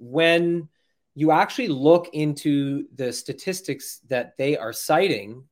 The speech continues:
uh, and some of these doctors aren't citing any statistics, they're just parroting what they've heard from, uh, you know, academics in the field. But when you actually look into it,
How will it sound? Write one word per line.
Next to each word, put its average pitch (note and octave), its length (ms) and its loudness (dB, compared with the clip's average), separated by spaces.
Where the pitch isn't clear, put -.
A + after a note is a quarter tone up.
uh, A2 220 -12
and B2 80 -16
some G#3 140 -4
of - 20 -4
these D3 140 -4
doctors C3 340 -2
aren't A#2 140 -10
citing A2 280 -8
any A#2 140 -8
statistics, - 640 -18
they're A#2 140 -8
just A2 280 -14
parroting C#3+ 640 2
what B2 240 -2
they've A#2+ 240 -4
heard B2+ 540 -4
from, A#2 580 -4
uh, G2 400 -10
you A2 120 -12
know, G#2 220 -14
academics B2 720 -4
in A#2 100 -10
the G#2+ 60 -10
field. A2 440 -6
But D#3 160 6
when F#3 100 4
you G3+ 80 4
actually A3 260 4
look D3 220 2
into F#3+ 320 0
it, C3 220 2